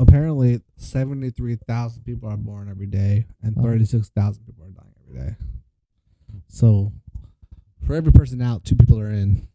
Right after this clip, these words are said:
Speaker 2: But you gotta think about, like, s-, like, illnesses and shit like that. Like,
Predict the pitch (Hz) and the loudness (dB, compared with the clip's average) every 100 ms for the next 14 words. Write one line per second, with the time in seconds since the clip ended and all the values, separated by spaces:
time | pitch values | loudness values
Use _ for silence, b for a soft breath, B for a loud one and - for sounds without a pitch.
0 | _ _ _ _ _ _ - 127 120 123 | _ _ _ _ _ _ -12 -2 4 4
1 | 117 - _ _ 139 127 120 110 120 113 | 2 -4 _ _ -4 -2 0 -2 -4 -2
2 | 110 113 107 107 117 _ _ _ _ _ | -4 -6 -8 -8 -10 _ _ _ _ _
3 | _ _ _ _ _ _ _ - - _ | _ _ _ _ _ _ _ -20 -20 _
4 | - 107 107 - 120 113 107 107 - 107 | -12 -8 -8 -2 0 0 -2 -6 -8 -10
5 | 107 107 110 104 104 113 | -8 -10 -10 -12 -10 -12